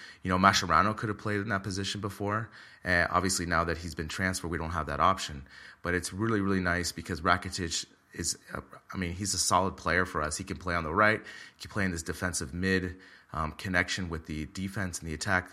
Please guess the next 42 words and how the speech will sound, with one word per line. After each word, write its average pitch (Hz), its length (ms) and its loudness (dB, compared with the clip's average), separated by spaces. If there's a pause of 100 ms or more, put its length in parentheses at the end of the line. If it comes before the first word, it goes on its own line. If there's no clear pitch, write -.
As 92 160 0
we 92 120 2
always 95 340 0
say, 95 120 2
the 76 120 -2
battery, 78 480 4
right? 78 240 0
The 82 80 -8
battery 82 420 0
of 78 100 -6
the 78 300 -4
defense. 87 580 -4 (640)
So 113 140 0
for 113 100 0
me, 117 120 4
Rakitic, 107 760 4
um, 82 420 -2 (120)
you 101 80 -4
know, 95 140 4 (240)
on 107 140 2
the 104 80 0
goal, 110 440 2 (400)
unfortunately, 98 640 -2
he 95 120 -4
made 87 160 0
a 87 60 4
really 90 220 0
bad 82 260 2
play 87 320 0
where 82 160 -4
he 85 100 -8
got 80 280 0 (220)
the 87 60 -10
ball 82 240 -4
stolen 82 300 -6
away 85 300 -2
from 92 180 -6
him. 87 240 -6 (540)
But, 92 340 4
um, 90 460 2 (100)
I - 60 -4
mean, 98 180 2